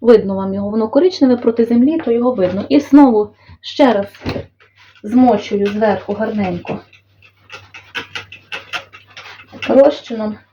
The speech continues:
марганцівки. І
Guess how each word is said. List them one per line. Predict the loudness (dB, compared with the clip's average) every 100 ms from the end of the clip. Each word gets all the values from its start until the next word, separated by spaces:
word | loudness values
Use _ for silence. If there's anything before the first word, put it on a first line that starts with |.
| -20 -20 -20 _ _ -20 -20 -14
марганцівки. | -8 -4 -2 -4 0 2 2 -2 -6 -6 -18 -20 -20 -20 _ -20 -20 -20 -20 _ _ -20 _ _ -20 -20 _ 4
І | 6